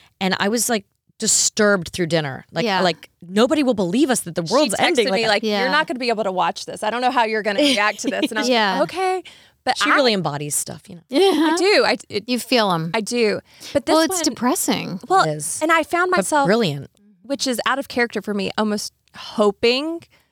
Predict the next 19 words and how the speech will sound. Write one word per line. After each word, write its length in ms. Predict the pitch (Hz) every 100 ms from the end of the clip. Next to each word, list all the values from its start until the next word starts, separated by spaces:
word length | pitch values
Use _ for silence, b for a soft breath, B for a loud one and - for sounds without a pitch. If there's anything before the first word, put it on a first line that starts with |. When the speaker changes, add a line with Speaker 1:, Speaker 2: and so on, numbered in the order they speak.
| _ -
Speaker 3:
it 100 | 226
would 180 | 220 - -
end 480 | 214 214 220 - -
poorly, 600 | - 208 220 254 302 339 _ _ 240
Speaker 2:
Mm. 220 | 233 220
Speaker 3:
you 60 |
know, 180 | 269 269
because 300 | 262 277 269 220
of 120 | 202
these 200 | 226 -
people. 300 | - 392 262
I 40 | 220
was 100 | 208
like, 120 | -
"Well, 100 | 226
they 140 | 226 277
have 220 | 269 330
it 100 | -
coming." 500 | 277 392 359 180